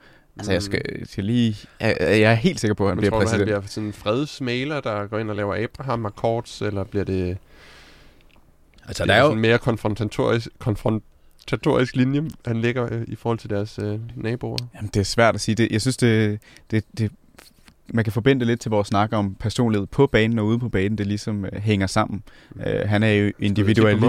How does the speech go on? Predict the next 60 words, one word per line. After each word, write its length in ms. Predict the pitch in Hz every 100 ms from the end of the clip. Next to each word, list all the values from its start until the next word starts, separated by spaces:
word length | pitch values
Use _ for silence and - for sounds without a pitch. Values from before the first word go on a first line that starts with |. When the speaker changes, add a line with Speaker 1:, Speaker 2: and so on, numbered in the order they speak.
| 135
Speaker 2:
mål, 80 | 131
ikke? 120 | 160
Speaker 1:
individualist. 680 | 113 107 104 104 120 135 -
Han 140 | 104
er 280 | 104 98 - 107 - - _ -
ret 160 | 107 -
så 100 | 120
kynisk 440 | - 143 123 -
foran 260 | - 127 131
mål. 300 | 135 123 - - -
Speaker 2:
Mm. 100 | 107
Speaker 1:
Jeg 80 | 107
ved 140 | 127
ikke, 120 | 151
om 60 | 175
han 160 | 135 117
er, 360 | 101 98 - - - - _ _ _ -
jeg 100 | 104
ved 80 | 127
ikke, 100 | 147
hvor 60 | 151
god 140 | 151
en 60 | 123
holdkammerat 460 | 135 131 127 110
han 120 | 110
er, 120 | 110 123
hvor 140 | 117
diplomatisk 600 | 113 - 110 127 120 -
han 120 | 110
vil 140 | 101 95
være, 260 | 98 120 131 - _
men, 180 | - 104
øhm, 300 | 98 92 101
det 120 | 113
bliver 100 | 101
spændende 280 | 110 113 139
at 60 | 131
se, 180 | 127 -
når 80 | 107
han 160 | 104
overtager 340 | 101 107 - -
Speaker 2:
Han 80 | 110
Speaker 1:
præsidentembedet. 680 | 107 101 110 107 104 110 107
Speaker 2:
Han 120 | 104
bliver 140 | 95
ofte 360 | 87 110 113 139
fremhævet 520 | - 98 110 113 107
som 220 | - 95
et 140 | 90 -
forbillede 520 | - 104 131 120 101
for 120 | -
de 120 | 95
andre 220 | 90 98 95
i 20 |
Liverpool, 480 | 95 98 - 92 90
fordi 200 | - 95
han 120 | 90
er 100 | 92
så 160 | -
professionel 800 | 95 - - 95 95 - 87 87